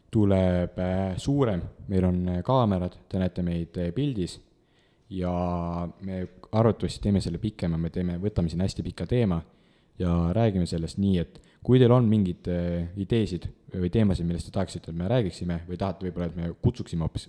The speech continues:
veel kellegi nagu järgmine nädal, siis, äh, andke märku.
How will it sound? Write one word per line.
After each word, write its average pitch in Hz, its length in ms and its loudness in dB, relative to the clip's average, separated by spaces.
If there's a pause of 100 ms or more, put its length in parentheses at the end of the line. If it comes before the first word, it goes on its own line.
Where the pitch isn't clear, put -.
(140)
veel 82 160 -2
kellegi 82 320 -2
nagu 82 160 0
järgmine 85 300 -2
nädal, 82 180 -6 (480)
siis, 90 460 -2 (100)
äh, 87 400 0
andke 104 240 -2
märku. 98 320 0